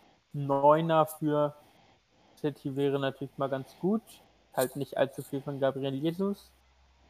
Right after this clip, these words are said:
Ähm, von daher bin ich, glaub ich, da, oder wäre ich als City-Fan, wenn es irgendwelche deutschsprachigen City-Fans gibt,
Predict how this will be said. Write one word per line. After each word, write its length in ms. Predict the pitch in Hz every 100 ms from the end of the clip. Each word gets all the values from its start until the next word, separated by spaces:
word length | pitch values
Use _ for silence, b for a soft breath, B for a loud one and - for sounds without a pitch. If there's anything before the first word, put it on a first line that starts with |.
| b b b b -
Ähm, 420 | 147 147 147 147 - _ -
von 140 | - 143
daher 560 | 139 135 135 131 131 - - _ _ _ - - 131
bin 140 | 151
ich, 100 | 139
glaub 220 | - 135 131
ich, 100 | -
da, 180 | 110
oder 220 | 123 127 120
wäre 120 | 117
ich 80 | -
als 240 | - -
City-Fan, 540 | 123 123 - 117 117 110 160 _ _
wenn 240 | - 170 131
es 120 | -
irgendwelche 600 | 123 127 120 120 117 117 -
deutschsprachigen 800 | 120 117 - - 117 117 117 117
City-Fans 460 | 120 117 - 117 -
gibt, 140 | 120